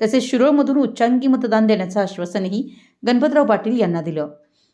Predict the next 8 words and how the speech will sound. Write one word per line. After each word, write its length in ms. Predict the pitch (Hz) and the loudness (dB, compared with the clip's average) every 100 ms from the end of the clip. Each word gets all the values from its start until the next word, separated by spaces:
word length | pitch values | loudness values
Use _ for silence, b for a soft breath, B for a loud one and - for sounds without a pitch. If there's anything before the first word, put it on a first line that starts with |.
| - | -2
या 100 | 208 | 2
रॅलीमध्ये 440 | 202 214 254 220 269 | 4 4 2 4 2
आबालवृद्ध, 640 | 226 202 202 196 220 208 | 4 2 2 2 0 2
महिला, 600 | 240 220 185 190 190 208 208 | 0 2 0 0 0 0 -2
तरुणांचा 480 | 190 214 190 190 | 0 0 0 -2
मोठा 260 | 185 190 233 | -4 -4 -4
सहभाग 320 | 220 226 214 | -2 0 0
होता. 280 | 190 190 | 0 -6